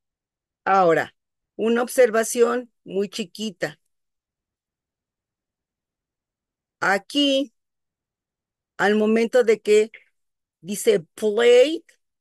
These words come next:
yo aquí tengo estos dos signos. Estos dos signos, al momento de que la E, de la D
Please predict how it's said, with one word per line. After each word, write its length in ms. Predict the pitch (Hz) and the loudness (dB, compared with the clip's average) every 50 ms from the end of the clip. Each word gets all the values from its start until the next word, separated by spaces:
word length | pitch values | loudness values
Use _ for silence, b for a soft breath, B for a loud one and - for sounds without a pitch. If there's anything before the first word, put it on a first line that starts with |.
| _ _ _ _ _ _ _ _ _ _ _ _ _ _ _ _ _ _ _ _ _ _ _ _ _ _ _ _ _ _ - | _ _ _ _ _ _ _ _ _ _ _ _ _ _ _ _ _ _ _ _ _ _ _ _ _ _ _ _ _ _ -20
yo 260 | 165 170 226 233 240 | -6 0 2 2 2
aquí 280 | 254 247 - 269 277 | 2 -2 -4 -8 -10
tengo 600 | - - 262 240 233 233 196 214 226 226 233 - _ _ _ _ _ _ _ _ _ - | -4 -2 -2 -2 -2 -2 -2 -2 -2 -2 -4 -10 _ _ _ _ _ _ _ _ _ -8
estos 580 | - 214 214 - - - 226 226 - - - - | -6 -6 -6 -6 -6 -6 -6 -6 -6 -10 -16 -16
dos 240 | 170 165 214 214 208 | -10 -8 -8 -8 -8
signos. 680 | - - 254 262 262 254 247 226 220 202 - - - - _ _ _ _ _ _ _ _ _ _ _ _ _ _ _ _ _ _ | -8 -8 -6 -4 -4 -4 -4 -4 -6 -8 -10 -14 -18 -20 _ _ _ _ _ _ _ _ _ _ _ _ _ _ _ _ _ _
Estos 420 | 208 233 247 - - 302 294 262 | 0 0 2 2 0 -2 -2 0
dos 200 | 220 277 277 277 | 2 2 2 2
signos, 680 | - - 269 240 254 254 254 262 269 - - - - _ _ _ _ _ _ _ _ | 0 -2 -2 -2 -2 0 0 0 -2 -4 -8 -12 -20 _ _ _ _ _ _ _ _
al 200 | - 190 208 214 | -2 0 0 0
momento 400 | 214 220 220 240 240 269 262 254 | 0 0 -2 0 2 2 4 4
de 180 | 233 247 - | 4 2 0
que 200 | - - 208 190 | 0 -2 -2 -2
la 300 | 190 190 185 175 170 - _ _ _ _ | -2 -2 -2 -4 -4 -6 _ _ _ _
E, 180 | - - - - 180 | -2 -2 -2 -2 -2
de 140 | 180 202 | -4 -4
la 200 | 202 208 196 196 | -4 -4 -4 -6
D 340 | 175 180 233 240 214 - - | -2 0 0 0 0 -4 -10